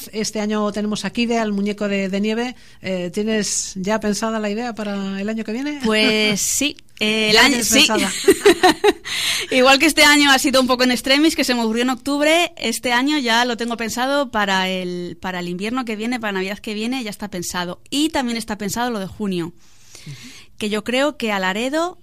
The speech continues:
Speaker 2: a toda la, a todo Laredo le va a gustar. Va a
Speaker 1: Con,
Speaker 2: ser
Speaker 1: con esa idea de las, eh, bueno, tejiendo en la
Speaker 2: Sí,
Speaker 1: calle.
Speaker 2: sí,
Speaker 1: Ujú.
Speaker 2: siempre con el tema de tejer, de la lana,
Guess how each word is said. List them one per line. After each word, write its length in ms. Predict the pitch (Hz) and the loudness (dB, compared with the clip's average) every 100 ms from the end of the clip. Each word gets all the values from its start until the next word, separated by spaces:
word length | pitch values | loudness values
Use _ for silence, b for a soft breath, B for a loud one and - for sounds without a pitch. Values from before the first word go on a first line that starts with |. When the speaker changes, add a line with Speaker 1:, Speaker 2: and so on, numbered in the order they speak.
| - | -6
Speaker 2:
a 180 | 190 | -4
toda 360 | 185 202 220 226 | -4 -4 -4 -4
la, 420 | 220 208 202 190 | -2 -2 -2 -2
a 120 | - 190 | -4 -6
todo 140 | 226 | -4
Laredo 300 | 220 220 269 | -4 -4 -4
le 100 | 226 | -4
va 100 | 175 | -6
a 20 | |
gustar. 360 | 165 170 151 - - 185 | -10 -12 -16 -18 -18 -12
Va 60 | |
a 20 | 190 | -6
Speaker 1:
Con, 120 | 180 | -4
Speaker 2:
ser 240 | 202 190 196 160 | -4 -8 -12 -10
Speaker 1:
con 140 | 180 | -6
esa 160 | 180 180 | -4 -2
idea 200 | 185 190 | -2 -2
de 60 | |
las, 300 | 180 165 - | -4 -6 -8
eh, 120 | 170 | -8
bueno, 240 | 160 170 165 - | -10 -12 -14 -16
tejiendo 460 | - 160 202 202 180 | -8 -4 -2 -2 -4
en 60 | 165 | -6
la 60 | |
Speaker 2:
Sí, 40 | 160 | -2
Speaker 1:
calle. 400 | 190 254 214 196 | 0 0 0 -4
Speaker 2:
sí, 220 | 196 220 | -4 -4
Speaker 1:
Ujú. 80 | 190 | -4
Speaker 2:
siempre 840 | 226 214 220 214 208 196 196 185 180 | -4 -6 -4 -4 -4 -4 -4 -6 -8
con 140 | 190 185 | -8 -8
el 100 | 180 | -6
tema 220 | 196 196 | -6 -6
de 80 | 185 | -6
tejer, 340 | 185 240 269 | -10 -6 -6
de 80 | 240 | -4
la 120 | 196 | -6
lana, 360 | 190 240 294 339 | -4 -4 -2 -4